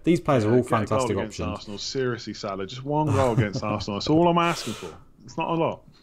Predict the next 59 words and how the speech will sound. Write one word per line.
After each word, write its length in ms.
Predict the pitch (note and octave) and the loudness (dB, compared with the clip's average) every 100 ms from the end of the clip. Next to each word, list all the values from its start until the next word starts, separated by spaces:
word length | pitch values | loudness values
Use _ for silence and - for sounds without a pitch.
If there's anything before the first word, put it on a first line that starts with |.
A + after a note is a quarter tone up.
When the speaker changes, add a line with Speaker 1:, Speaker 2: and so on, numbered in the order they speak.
| _ - | _ -4
Speaker 1:
See, 160 | - | 2
I 80 | C#3+ | 4
wouldn't 220 | D3+ D3+ | 4 4
even 180 | B2+ A2 | 2 2
mind 300 | G#2+ G#2 F#2+ | 2 2 0
that 200 | E2+ C#2+ | -4 -6
to 80 | - | -2
bust. 220 | F#2+ F#2+ | -2 -2
I 60 | G#2+ | -2
mean, 160 | G2+ | -2
at 100 | A2+ | 0
this 160 | A2 A#2+ | 0 -2
point, 440 | - F#2+ F2 F2 | -2 -2 -2 -6
the 80 | G2 | -8
Salah 260 | - A2 G2+ | -2 0 0
one 280 | G2 F#2+ F#2+ | -2 -2 -2
won't 160 | F#2+ | -4
even 180 | F#2+ F#2 | -4 -6
potentially 480 | F2+ G#2 F#2+ - F2 | -6 -6 -6 -6 -4
hurt 240 | G2 G#2 | -2 -2
you, 180 | - E2 | -2 -6
but 160 | D#2+ F#2+ | -6 -4
Arsenal 360 | G2+ G2 G2 | -4 -4 -6
clean 200 | F2+ G2 | -4 -4
sheets 260 | F2+ F#2+ F2 | -4 -6 -4
do, 280 | - G2 D#2+ | -2 -2 -2
and 80 | F2+ | -4
I 60 | |
don't 80 | G2 | -2
have 160 | F2+ F#2+ | -2 -4
any 140 | G2 | -2
Arsenal 320 | G2+ G2+ A2 | -2 -2 -2
players. 180 | G#2 A#2+ | 0 0
So 60 | B2 | 0
it's 60 | A#2+ | 2
almost 200 | C3 A2 | 2 2
like 200 | G#2 - | 0 0
I 100 | G#2 | 2
don't 140 | A#2+ | 2
mind 200 | A2 A#2 | 2 0
if 80 | F#2 | 0
Salah 220 | F#2+ F2 | -4 -4
scores, 300 | - F#2 F#2 | -6 -6 -4
even 160 | G2 F#2 | -4 -4
if 60 | |
I 40 | F#2 | -2
don't 200 | G2 F#2 | -2 -2
own 180 | G#2+ F2 | -4 -4
him, 160 | D#2 | -6
just 160 | - E2 | -10 -6
simply 320 | G#2+ F#2 G2 | -6 -4 -4
<laughs> 0 | |
to, 260 | E2 - C3 | -6 -6 -4
to 140 | - | -2
bust 220 | G#2+ G2+ | -2 -4
the 100 | - | -2
Arsenal 300 | G2 F#2 - | -4 -4 -8
clean 220 | F2+ F#2+ F2+ | -8 -6 -4
sheet. 280 | G#2+ G2 | -4 -4